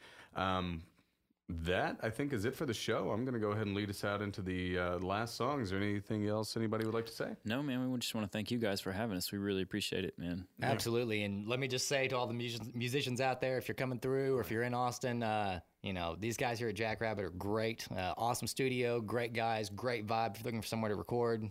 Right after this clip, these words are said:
Speaker 3: You know, uh, definitely I would highly recommend coming to check them out.
Speaker 2: Agreed.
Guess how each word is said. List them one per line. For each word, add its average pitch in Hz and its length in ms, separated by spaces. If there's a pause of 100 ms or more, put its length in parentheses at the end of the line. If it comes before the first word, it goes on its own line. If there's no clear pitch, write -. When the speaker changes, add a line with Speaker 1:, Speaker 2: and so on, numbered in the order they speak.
(120)
Speaker 3:
You 95 140
know, 92 160
uh, 87 160 (100)
definitely 113 460
I 104 160
would 98 240
highly 127 460
recommend 110 540
coming 104 240
to 92 60
check 92 240
them 87 140
out. 73 240
Speaker 2:
Agreed. 98 400